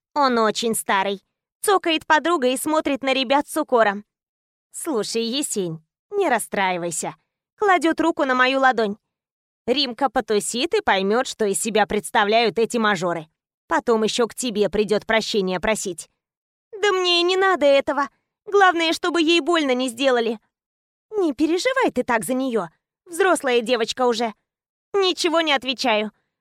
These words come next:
Поднявшись из-за стола, выбрасываю остатки еды в мусорную корзину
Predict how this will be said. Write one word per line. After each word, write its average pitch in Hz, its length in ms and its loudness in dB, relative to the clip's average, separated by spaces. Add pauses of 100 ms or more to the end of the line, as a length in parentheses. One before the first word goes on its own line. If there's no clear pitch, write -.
Поднявшись 285 680 0
из-за 254 260 0
стола, 294 420 2 (340)
выбрасываю 294 720 4
остатки 269 420 0
еды 262 320 -2
в 240 60 -6
мусорную 240 560 0
корзину 240 560 -2